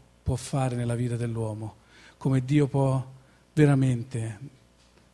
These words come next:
farci vivere su questa terra.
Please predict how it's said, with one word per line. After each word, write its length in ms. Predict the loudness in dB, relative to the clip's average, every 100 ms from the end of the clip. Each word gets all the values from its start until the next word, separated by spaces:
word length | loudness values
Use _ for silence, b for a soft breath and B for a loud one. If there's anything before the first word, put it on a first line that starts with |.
| _ _
farci 400 | 0 2 2 6
vivere 340 | 8 8 6
su 240 | 4 -2 -2
questa 460 | 2 4 4 0
terra. 520 | 2 0 0 -4 -6